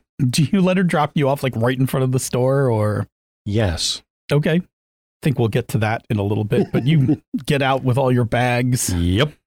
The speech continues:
Speaker 1: Your mom's working, so she
Speaker 2: Yep.
Speaker 1: can't quite see what's going on while she's working. Are you just gonna parade all of this past her, or are you gonna sneak all this stuff into the house?
Speaker 2: Nah, I'm just gonna walk in.
Speaker 1: Very good.
Speaker 2: Sooner or later, there has to be a conversation and an explanation.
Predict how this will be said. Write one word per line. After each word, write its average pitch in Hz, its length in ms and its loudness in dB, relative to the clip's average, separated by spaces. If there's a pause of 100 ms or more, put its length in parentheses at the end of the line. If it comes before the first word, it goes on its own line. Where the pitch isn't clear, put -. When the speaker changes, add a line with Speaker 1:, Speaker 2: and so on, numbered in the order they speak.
(220)
Speaker 1:
Your 143 140 4
mom's 139 360 2
working, 117 460 0
so 110 300 0 (200)
she 82 200 -12 (120)
Speaker 2:
Yep. 131 100 2
Speaker 1:
can't - 160 -4
quite 185 320 -2
see 180 240 2
what's 147 260 2
going 139 300 0
on 117 360 0
while 117 160 0
she's 113 260 0
working. 117 540 0 (220)
Are 147 120 2
you 175 80 6
just 175 180 2
gonna 156 360 2 (100)
parade 147 340 0
all 143 220 0
of 127 100 0
this 127 160 0
past - 360 -2
her, 185 80 2
or 135 120 0
are 123 60 2
you 117 120 2
gonna 110 180 -2
sneak - 300 -2
all 110 120 0
this 104 120 -4
stuff - 200 -6
into - 180 -8
the - 120 -6
house? - 360 -12
Speaker 2:
Nah, 104 180 0
I'm 104 80 2
just 101 120 0
gonna 95 120 2
walk 82 220 -2
in. 78 140 -4 (320)
Speaker 1:
Very 123 360 -2
good. 98 420 -6 (300)
Speaker 2:
Sooner 131 260 0
or 135 80 2
later, 120 260 2
there 98 140 -2
has 117 240 -2
to - 80 -4
be 101 140 -2
a 98 60 -2
conversation 98 680 -4
and 95 140 -2
an 92 80 -4
explanation. 98 600 -8